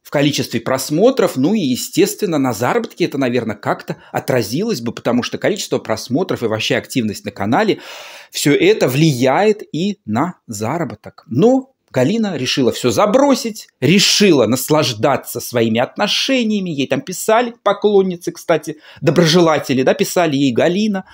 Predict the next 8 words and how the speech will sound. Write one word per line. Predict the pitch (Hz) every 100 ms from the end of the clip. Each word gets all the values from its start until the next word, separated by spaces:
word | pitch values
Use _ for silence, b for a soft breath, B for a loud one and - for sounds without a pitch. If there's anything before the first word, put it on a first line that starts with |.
| B -
помалкивайте, | 165 156 208 202 - 170 165 - 170 B B
счастье | - 160 143 147
любит | 131 113 117
тишину, | 180 - 196 196 214 233 B B
ничего | 151 160 170 175
никому | 170 165 190
не | 208
рассказывайте, | 220 220 - 208 202 185 185 -